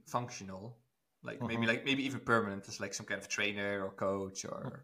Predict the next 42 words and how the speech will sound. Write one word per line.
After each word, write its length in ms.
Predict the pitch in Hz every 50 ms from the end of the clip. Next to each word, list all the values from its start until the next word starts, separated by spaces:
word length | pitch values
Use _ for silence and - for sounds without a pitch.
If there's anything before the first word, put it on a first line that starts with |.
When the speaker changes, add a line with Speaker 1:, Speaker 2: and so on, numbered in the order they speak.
| - -
Speaker 2:
Mm-hmm. 140 | 139 127 170
Speaker 1:
uh, 440 | 208 - - - - - - 120 127
Speaker 2:
Mm-hmm. 140 | 135 185
Speaker 1:
a 40 | 123 -
scout 600 | - - 110 98 98 98 98 101 98 - - - -
or 100 | - 113
something 320 | - - 110 110 - 98
like 140 | 98 98 101 104
that. 120 | 98 95 - - - _ _ - - - - - _ _ _
That 100 | - 120
would 80 | 117 104
Speaker 2:
Mm-hmm. 60 | -
Speaker 1:
be 140 | 107 104 104
really 560 | 107 107 104 107 104 104 101 101 104 104 104 - _ _ _ _ _ _ _ _
cool 280 | - 123 110 101 98 107 - -
to 80 | - 101
have 100 | 98 -
staff, 560 | - - 113 98 101 104 104 - - - - -
and 120 | 110 104 98
then 360 | 98 98 98 98 98 107 117
you 80 | 123 113
can 140 | - 113 110
also 200 | 110 - - 117
keep 280 | - - 117 - - - - _ _ _ -
training 320 | - 123 131 127 110 104
them, 220 | 95 95 98 98
right, 200 | 98 98 104 -
and 120 | - 120 -
signing 340 | - 120 110 110 107 104 98
them 240 | 98 98 107 120 - -
as, 340 | 107 101 - - - - - _ _ - - - -
Speaker 2:
Indeed, 480 | 117 110 110 107 113 123 135 135 127 117
Speaker 1:
as 0 |
Speaker 2:
indeed. 60 | 107
Speaker 1:
staff 360 | 117 - 143 143 139 139 - -
Speaker 2:
Like 100 | 104 101
Speaker 1:
members. 340 | 101 110 98 98 - -
So 120 | - 101 95
that 280 | 98 101 101 98 - - - - - - -
keeps 200 | - 107 - - - 123
adding 200 | 110 110 107 104
value. 420 | 110 104 110 113 113 113 113 123